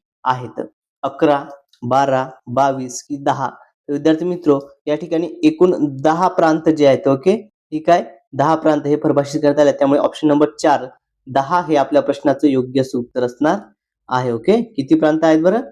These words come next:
दहा प्रांत त्या ठिकाणी आहेत. यानंतर पुढचा प्रश्न बघा, गाझा युद्ध संपवण्यासाठी दोन हजार पंचवीस मध्ये झालेल्या गाझा कराराचे कोणते देश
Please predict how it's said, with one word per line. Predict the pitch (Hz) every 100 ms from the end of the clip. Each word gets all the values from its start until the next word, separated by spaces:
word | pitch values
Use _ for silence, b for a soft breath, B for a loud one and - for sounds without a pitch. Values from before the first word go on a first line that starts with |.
| _ _ -
दहा | 120 127 151
प्रांत | 143 131 127 -
त्या | 123
ठिकाणी | 123 131 180 - _ _ _ -
आहेत. | 120 113 117 - - _ _ _ -
यानंतर | 147 180 196
पुढचा | 185 185
प्रश्न | 208 202 190
बघा, | 135 135 - - - 127 123
गाझा | 147 147 208
युद्ध | 196 180 185
संपवण्यासाठी | 185 165 165 160 165 180 - 127
दोन | 131 156
हजार | 165 165 170
पंचवीस | 170 160 175 185
मध्ये | 175 160
झालेल्या | 160 170 147 120 123 - _ _
गाझा | 135 143 143 175
कराराचे | 175 170 170 160 160 135 131
कोणते | - 160 160 180 165
देश | 160 156